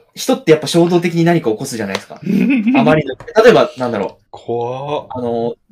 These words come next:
Speaker 1: ジョン・スミスじゃなくて、ウィル・スミスも、
Speaker 2: はあ。
Speaker 1: ついついカッとなってあの大舞台ですよ。
Speaker 2: はあ。
Speaker 1: アカデミー賞みたい的な、あ、わか-、知ってます？この事件。
Speaker 2: うん、知ってる、知ってる。
Speaker 1: あの、ウィル・スミス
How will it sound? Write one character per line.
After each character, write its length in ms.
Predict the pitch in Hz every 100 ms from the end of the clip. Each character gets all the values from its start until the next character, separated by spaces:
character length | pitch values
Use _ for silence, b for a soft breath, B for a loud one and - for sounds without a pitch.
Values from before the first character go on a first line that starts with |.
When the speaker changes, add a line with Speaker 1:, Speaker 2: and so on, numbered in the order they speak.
| _
Speaker 1:
ジ 180 | 156 156
ョ 60 | 170
ン・ 100 | 165
ス 160 | 165
ミ 80 | 147
ス 80 | 123
じ 80 | 117
ゃ 40 |
な 60 | -
く 40 |
て、 300 | 107 104 110
ウ 80 | 131
ィ 40 |
ル・ 80 | 170
ス 140 | 170
ミ 60 | 143
ス 120 | 113
も、 320 | 104 98 90 -
Speaker 2:
は 360 | 90 85 87 _
あ。 40 | _ _ _ _ _ _ _ _ _ _ _ _ -
Speaker 1:
つ 180 | 226
い 100 | 190
つ 140 | 160 151
い 100 | 127
カ 140 | -
ッ 60 | -
と 80 | 156
な 80 | 151
っ 80 |
て 80 | -
あ 80 | 113
の 100 | 123
大 220 | 131 143
舞 100 | 151
台 180 | 139 98
で 80 | 90
す 120 | -
よ。 100 | 71
Speaker 2:
は 140 | - 95
あ。 40 |
Speaker 1:
ア 20 |
カ 60 | 92
デ 60 | 131
ミ 100 | 131
ー 20 |
賞 160 | 123
み 80 | 107
た 80 | 110
い 60 | 107
的 140 | 120
な、 120 | 120
あ、 280 | - 110 98
わ 100 | 113
か-、 80 | 131
知 60 | -
っ 40 |
て 40 | 147
ま 60 |
す？ 80 | 143
こ 80 | 104
の 80 | 101
事 80 | 101
件。 120 | 107
Speaker 2:
う 120 | 104 90
ん、 20 |
知 140 | -
っ 20 |
て 80 | -
る、 60 | 85
知 80 | -
っ 40 |
て 60 | 85
る。 160 | 95 -
Speaker 1:
あ 80 | 120
の、 100 | 123
ウ 20 |
ィ 60 |
ル・ 80 | 143
ス 100 | 143
ミ 80 | 139
ス 440 | 117 110 101 -